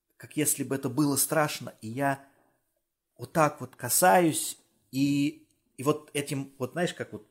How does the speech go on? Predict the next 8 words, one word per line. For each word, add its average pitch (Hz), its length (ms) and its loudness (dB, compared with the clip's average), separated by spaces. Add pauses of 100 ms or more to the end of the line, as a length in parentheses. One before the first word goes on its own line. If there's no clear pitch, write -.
(120)
пальцем, 98 540 -6
вот 92 180 -20
так 101 340 -12
вот. 90 180 -20 (200)
И 120 400 -6 (1300)
вот 127 180 0
это 160 180 4
прикосновение, 151 1120 -4